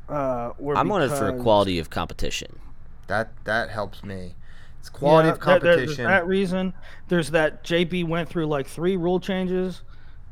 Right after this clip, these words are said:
Speaker 2: Yes.
Speaker 1: Um,
Speaker 2: Air, different types of eras.
Speaker 1: But do we discount Bruce because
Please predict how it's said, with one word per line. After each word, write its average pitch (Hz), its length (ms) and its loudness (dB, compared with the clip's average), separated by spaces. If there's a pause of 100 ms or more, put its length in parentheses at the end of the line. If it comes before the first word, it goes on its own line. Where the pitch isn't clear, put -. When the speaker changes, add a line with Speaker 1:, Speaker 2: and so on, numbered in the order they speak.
Speaker 2:
Yes. 123 440 -2
Speaker 1:
Um, 120 160 -10 (340)
Speaker 2:
Air, 85 220 0
different 87 380 -8
types 85 220 -2
of 82 120 -6
eras. 82 500 -4 (580)
Speaker 1:
But 190 420 2 (460)
do 226 100 4
we 294 200 6
discount 240 680 4
Bruce 202 360 2
because 175 720 2